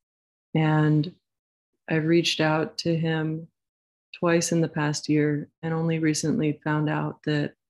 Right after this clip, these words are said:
the second time I reached out, he never even got the email, but he got the one I sent the other day and, like, swiftly replied and shared sincerely. And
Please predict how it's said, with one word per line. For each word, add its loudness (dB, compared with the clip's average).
the -4
second -2
time -2
I 0
reached -2
out, -2
he -4
never -2
even 2
got -6
the 0
email, -6
but 0
he 2
got 0
the 0
one 0
I 0
sent -2
the 0
other 0
day -2
and, -4
like, -6
swiftly -2
replied -4
and -2
shared -2
sincerely. -2
And -4